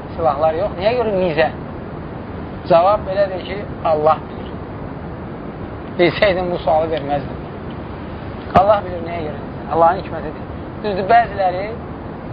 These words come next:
izah edir ki, güya qiyamət günü artıq o silahlar, elə havada elə reaksiya gedəcək ki, o silahlar istifadə olunmayacaq, silahlardan istifadə etmək mümkün olmayacaq. Bu da realdır, amma ki, Allah bilir.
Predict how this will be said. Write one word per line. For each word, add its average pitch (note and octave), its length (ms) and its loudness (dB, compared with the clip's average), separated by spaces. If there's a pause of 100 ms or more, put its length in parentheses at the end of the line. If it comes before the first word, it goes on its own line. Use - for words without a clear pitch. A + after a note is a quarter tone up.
(1160)
izah F3 320 6
edir E3 240 -4
ki, F3 280 -6
güya D#3+ 340 4
qiyamət D#3 480 0
günü D3 140 -2
artıq C#3 360 0
o C#3+ 60 6 (380)
silahlar, D3+ 680 4 (420)
elə E3 240 6 (120)
havada D3 380 4
elə E3 180 4
reaksiya D#3 440 4
gedəcək C#3 360 0
ki, D3+ 60 0
o C#3+ 60 -2
silahlar D3 480 2 (300)
istifadə D3+ 500 2
olunmayacaq, C3+ 640 -4 (100)
silahlardan D3+ 580 2
istifadə D3 360 2
etmək D3+ 220 -4
mümkün D3 320 2
olmayacaq. C#3 680 0 (720)
Bu G#3 160 4
da G#3 120 8
realdır, D3+ 380 4
amma D#3+ 300 0
ki, F3+ 240 -6 (300)
Allah D3+ 360 6
bilir. - 320 -10